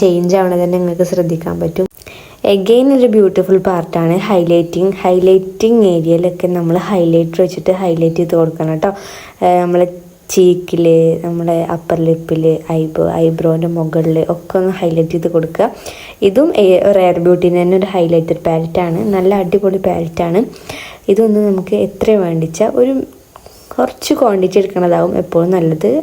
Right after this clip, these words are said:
അതെടുത്തിട്ട് നല്ലോണം ബ്ലെൻഡ് ചെയ്ത് കൊടുക്കുക. ഒരുപാട് എടുത്തിട്ട് ഒരു ഡ്രാമാറ്റിക് ലുക്ക് ആക്കാൻ നിൽക്കരുത്. ഈ രണ്ട് സ്റ്റെപ്പിന് ശേഷം പിന്നെ മെയിൻ ആയിട്ടുള്ളൊരു അടുത്തൊരു പാർട്ടാണ്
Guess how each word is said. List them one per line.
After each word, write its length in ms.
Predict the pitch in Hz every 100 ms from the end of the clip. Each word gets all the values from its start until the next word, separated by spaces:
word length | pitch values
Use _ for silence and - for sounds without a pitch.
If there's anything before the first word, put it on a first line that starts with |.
| -
അതെടുത്തിട്ട് 460 | 208 214 185 180 - 190
നല്ലോണം 340 | 175 175 190
ബ്ലെൻഡ് 280 | 190 170 165 175
ചെയ്ത് 120 | 170
കൊടുക്കുക. 320 | 165 165 190 247 - - - - - -
ഒരുപാട് 380 | 190 208 220 226
എടുത്തിട്ട് 340 | 185 180 165 214 208
ഒരു 100 | 208 196 - - -
ഡ്രാമാറ്റിക് 580 | 185 180 175 175 196 190
ലുക്ക് 200 | 185 202 185
ആക്കാൻ 260 | 170 170 190
നിൽക്കരുത്. 540 | 190 - - 185 160 180 - - - _ _ _ _ _ _ - - - - - -
ഈ 40 | 285
രണ്ട് 220 | 285 240 233
സ്റ്റെപ്പിന് 400 | 226 226 220 202
ശേഷം 240 | 196 185 190 190
പിന്നെ 180 | 190 196
മെയിൻ 180 | 190 185
ആയിട്ടുള്ളൊരു 400 | 185 180 190 180 180
അടുത്തൊരു 340 | 175 170 180 185
പാർട്ടാണ് 500 | 190 165 - 165 165